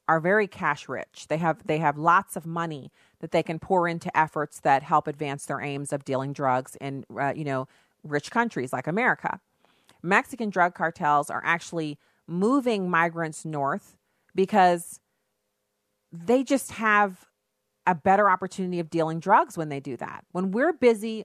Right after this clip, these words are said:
l-, trying to take care of unaccompanied minors and family units, they're busy hauling drugs into this country that they can sell on the streets of America. And they've automated the system.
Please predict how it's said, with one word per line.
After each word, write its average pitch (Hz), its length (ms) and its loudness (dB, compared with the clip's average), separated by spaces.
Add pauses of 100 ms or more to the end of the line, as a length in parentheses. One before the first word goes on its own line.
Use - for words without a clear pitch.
(160)
l-, 175 200 -10 (120)
trying 214 280 2
to 196 60 -4
take 190 260 -4
care 185 280 2
of 160 240 2
unaccompanied 185 560 -2
minors 165 540 -2
and 160 140 -8
family 170 320 -2
units, 190 500 -4 (300)
they're 233 160 8
busy 196 460 2 (200)
hauling 214 480 4
drugs 185 320 2
into 165 160 -6
this 156 200 -8
country 156 360 -6
that 147 120 -6
they 160 100 0
can 156 160 -6
sell 165 240 4
on 147 100 0
the 151 60 -8
streets - 300 -8
of 147 80 -8
America. 143 520 -6 (1900)
And 190 300 0
they've 226 200 4 (100)
automated 190 600 2
the 156 60 -10
system. - 540 -8